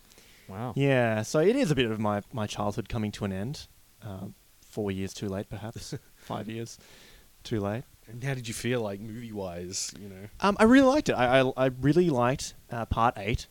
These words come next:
Speaker 2: I, I don't think it's the generation-defining, spectacular finale that it, it is to other people,
Speaker 3: Mm.
Speaker 2: perhaps. I, I,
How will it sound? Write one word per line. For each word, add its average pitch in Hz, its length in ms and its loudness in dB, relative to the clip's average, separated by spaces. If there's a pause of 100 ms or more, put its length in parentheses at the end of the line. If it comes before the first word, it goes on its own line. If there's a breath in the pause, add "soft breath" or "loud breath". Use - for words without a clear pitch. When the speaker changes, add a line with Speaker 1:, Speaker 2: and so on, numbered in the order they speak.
Speaker 2:
I, 123 240 -2
I 131 40 4
don't 156 200 8
think 151 160 0
it's - 140 -4
the 120 340 -2 (960 soft breath)
generation-defining, 101 1080 0 (300 soft breath)
spectacular - 840 -4
finale 101 540 -4
that 101 160 -2
it, 107 220 -8
it 110 140 -6
is 98 220 -4
to 101 240 -4 (400)
other 107 180 -4
people, 139 500 -4
Speaker 3:
Mm. 110 120 -10
Speaker 2:
perhaps. 120 400 -2
I, 113 360 4
I, 120 60 4